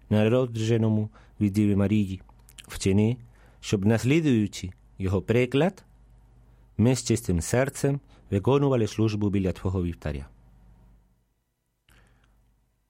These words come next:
Це є молитва, яка показує одне, щоб підходити до Євхаристії,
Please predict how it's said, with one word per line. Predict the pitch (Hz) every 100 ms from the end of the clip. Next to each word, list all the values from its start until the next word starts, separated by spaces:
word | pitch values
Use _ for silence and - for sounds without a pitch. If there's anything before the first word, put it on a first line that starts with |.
| - -
Це | 104
є | 101
молитва, | 95 95 123 - 147 160 - - - - - - - - - - _ _ _ _ _ _ -
яка | 95 101
показує | 92 107 165 120 104
одне, | 90 92
щоб | 82 87 - - - - - -
підходити | 104 - 151 139 107
до | 92 90
Євхаристії, | 87 - 90 101 - -